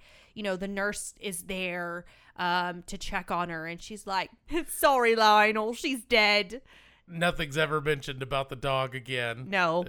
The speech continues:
Speaker 2: We're just over that.
Speaker 1: Yeah, we're over the dog. I mean, even Paquita's like, "Oh, la, la, la, la, la, gonna help my
Speaker 2: Yeah.
Speaker 1: boyfriend get his mother to the hospital."
Speaker 2: And they do this whole scene where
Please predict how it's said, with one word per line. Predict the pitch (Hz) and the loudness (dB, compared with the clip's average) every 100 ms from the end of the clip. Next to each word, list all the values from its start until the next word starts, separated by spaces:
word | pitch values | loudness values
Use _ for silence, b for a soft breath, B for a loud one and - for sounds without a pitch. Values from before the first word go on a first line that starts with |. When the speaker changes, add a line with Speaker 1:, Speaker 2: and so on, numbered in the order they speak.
| 127 | -2
Speaker 2:
We're | 147 | -4
just | 143 - | -4 -8
over | - 160 147 131 | 0 4 4 2
that. | 123 113 113 196 | -2 -2 -4 0
Speaker 1:
Yeah, | 196 | 2
we're | 185 233 254 | 2 2 0
over | 254 254 | 0 -4
the | 233 | -4
dog. | 190 165 208 | -2 0 -2
I | |
mean, | 254 277 | -2 -4
even | 392 330 | -4 -4
Paquita's | - - 269 262 220 220 | -6 -4 -4 -2 -2 -2
like, | 214 233 | -4 -2
"Oh, | 539 508 494 494 453 415 415 | 0 4 4 4 2 0 0
la, | |
la, | 381 349 | 0 -2
la, | 349 | -2
la, | 359 233 247 247 | -4 -6 -6 -6
la, | |
gonna | 240 247 254 | -6 -6 -4
help | 226 240 247 | -2 -2 -2
my | 247 240 B | -6 -8 B
Speaker 2:
Yeah. | 165 160 135 | -2 2 2
Speaker 1:
boyfriend | 233 294 285 - 254 262 | 2 0 -2 -2 -2 -2
get | 254 | -4
his | 285 233 | -6 -4
mother | 247 247 269 | -4 -4 -4
to | 254 | -2
the | 277 240 | -2 0
hospital." | 220 254 269 - 247 208 220 - B B B | 0 -2 -4 -6 -4 -2 -4 -6 B B B
Speaker 2:
And | 202 | 2
they | 220 | 4
do | 185 254 | 2 2
this | 233 226 | 0 2
whole | 214 202 | 2 2
scene | 190 208 190 165 135 b b b | 0 -2 -2 -4 -8 b b b
where | 147 156 156 147 143 | -2 2 2 2 -2